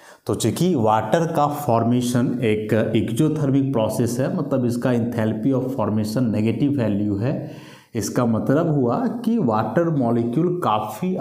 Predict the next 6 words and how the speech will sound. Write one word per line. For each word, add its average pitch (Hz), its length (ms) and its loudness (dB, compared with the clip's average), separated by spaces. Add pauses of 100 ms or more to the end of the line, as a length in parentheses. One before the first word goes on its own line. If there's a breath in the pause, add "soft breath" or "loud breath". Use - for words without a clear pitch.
stable 104 520 0
है। - 160 -6 (640 loud breath)
और 104 140 0
यदि 113 280 2
molecule 120 680 0
काफ़ी 127 460 2